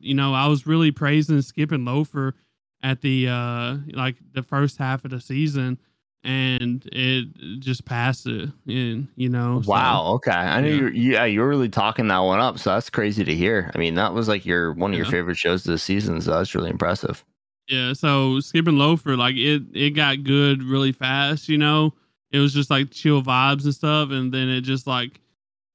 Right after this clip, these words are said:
Speaker 1: s-, you know, kinda steady, stayed the plane, you know what I mean?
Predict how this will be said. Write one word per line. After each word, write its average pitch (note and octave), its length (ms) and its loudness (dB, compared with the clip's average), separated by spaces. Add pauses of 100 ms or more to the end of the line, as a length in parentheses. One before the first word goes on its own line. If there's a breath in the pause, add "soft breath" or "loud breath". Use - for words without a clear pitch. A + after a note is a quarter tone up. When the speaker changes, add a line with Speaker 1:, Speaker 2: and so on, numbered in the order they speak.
Speaker 1:
s-, - 340 -14
you C3+ 180 2
know, B2+ 180 2
kinda C3+ 300 2
steady, B2+ 600 0
stayed C#3 500 -2
the C3 80 -2
plane, A#2+ 420 -2
you B2 100 -4
know B2 140 -2
what B2 100 -2
I B2+ 40 -2
mean? C3 320 0